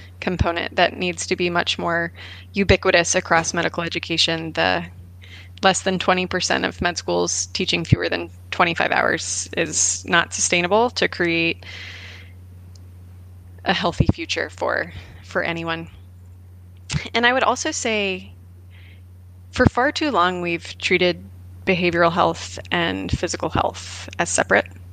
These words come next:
despite the fact that our heads are in fact connected to our bodies.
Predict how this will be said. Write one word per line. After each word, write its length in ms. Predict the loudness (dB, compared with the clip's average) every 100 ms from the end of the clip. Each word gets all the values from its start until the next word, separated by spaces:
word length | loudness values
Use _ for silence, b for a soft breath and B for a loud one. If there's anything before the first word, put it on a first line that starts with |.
| -18 -8
despite 380 | -4 0 0 -2
the 60 |
fact 380 | 0 0 -2 0
that 200 | 0 2
our 140 | 2 2
heads 340 | 2 0 2
are 160 | 2 2
in 140 | 2
fact 340 | 0 -2 -2 -6
connected 440 | -4 -4 -4 -4
to 100 | 0
our 80 | 2
bodies. 460 | 2 0 -2 -6